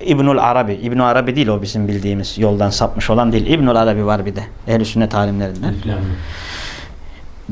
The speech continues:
Speaker 1: Diyor ki bizim ashabımız, Malikileri kastediyor, Kur'an'da yanlış hatırlamıyorum, bin iki yüz tane Fatiha'dan anlam çıkardılar. Ben diyor bunları aramaya kalktım, dokuz yüzüne ulaştım. Çünkü onlar daha büyük alim ya. Elhamdülillahi Rabbil Alemin.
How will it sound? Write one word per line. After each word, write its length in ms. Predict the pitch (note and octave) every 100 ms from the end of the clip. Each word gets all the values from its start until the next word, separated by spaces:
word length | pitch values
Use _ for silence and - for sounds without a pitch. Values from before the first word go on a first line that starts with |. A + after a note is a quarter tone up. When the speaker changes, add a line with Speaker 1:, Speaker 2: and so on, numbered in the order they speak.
| A2+
Speaker 1:
Diyor 300 | C3 A#3 A#3+
ki 340 | F3 A#2+ - -
bizim 340 | B2+ D3 A#3+
ashabımız, 640 | F#3 F3+ E3 E3 E3+ A3
Malikileri 520 | C#3+ C3+ C#3 C#3+ C#3+ F#3
kastediyor, 600 | C3 - C3 G#3 F#3+ -
Kur'an'da 400 | D#3 D#3 F3 G#3
yanlış 240 | F3+ F#3
hatırlamıyorum, 300 | F#3 F#3 B2+
bin 160 | D3+ E3
iki 240 | F3 -
yüz 240 | B3+ A3+ -
tane 400 | F3+ F3 B3 A#3+
Fatiha'dan 640 | - G3 G#3 G3+ F3+ A3+
anlam 260 | F#3 E3+ F3+
çıkardılar. 500 | - C#3 G#2+ G2+ F#2+ - - - - -
Ben 180 | G3
diyor 120 | G3+ G3+
bunları 260 | F#3+ G3+
aramaya 320 | G3 F#3 G3
kalktım, 340 | G3 E3+ F3 F#3
dokuz 240 | E3 F3
yüzüne 200 | D3+ D#3
ulaştım. 360 | D3 G2+ - A2
Çünkü 180 | F3 D#3+
onlar 240 | D#3 D#3+
daha 180 | D3 D#3
büyük 200 | E3 E3
alim 240 | D#3+ B3 D#3
ya. 80 | A#2 - - - - - - - - - - -
Elhamdülillahi 840 | E3+ F#3 A3+ A3+ F#3+ F#3 G3 G3+
Rabbil 320 | F#3+ F3 F3+ F3
Alemin. 400 | D#3+ E3 A2+